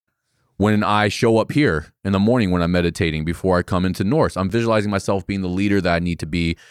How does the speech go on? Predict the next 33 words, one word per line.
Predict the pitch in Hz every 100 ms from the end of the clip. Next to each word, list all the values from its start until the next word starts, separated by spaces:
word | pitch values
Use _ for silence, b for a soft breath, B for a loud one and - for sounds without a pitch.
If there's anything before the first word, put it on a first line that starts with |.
| B
in | -
order | 92 92 92
to | - 90
help | 85 95 -
us | 90 85 -
reach | 85 85
our | 82
goals. | 76 80 73 - b _ _ _ _ _
Or, | 101 101 98 95
you | 90
know, | 90 85
even | 87 92
over | 90 92
there | 90 92
in | 95
the |
gym. | 90 110 127 73 - _ _ _ -
If | 104
I'm | 107 127 127 107 -
not | 101 110 101
busting | 110 107 101 92
ass | 107 113
in | 98
the | 87
gym, | 85 110 123 90 78 _ _
that | 113
sets | 107 120 107
an |
example | 101 90 98 95
for | 87 95
the | 90
entire | 87 90 90 80
gym. | 76 76 62